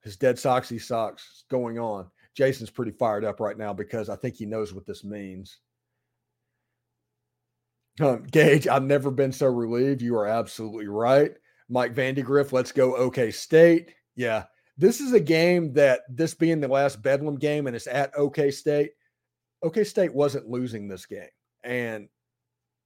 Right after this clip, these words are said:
Oklahoma's going to pay for this, and Texas is about to drop down too. I think there's a chance,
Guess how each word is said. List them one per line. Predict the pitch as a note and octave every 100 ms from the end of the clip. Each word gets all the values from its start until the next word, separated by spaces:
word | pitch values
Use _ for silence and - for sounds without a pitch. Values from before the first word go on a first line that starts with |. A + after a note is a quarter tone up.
| _
Oklahoma's | C#3+ D#3 C3+ D3+ D#3+ A#2+
going | - C3 A2
to |
pay | - B2+
for | B2 G#2
this, | G#2 G2+
and | G2+
Texas | F#2+ D#3 D#3 A#2
is |
about | A2+ A#2+ F2+
to |
drop | - A2+ G#2+
down | A#2 G#2
too. | - A#2+ G2 - _ _ _ _ _ _
I | - D3
think | G#3+ F#3+
there's | F#3 D3
a | B2
chance, | - D#3+ F3 F3+ - -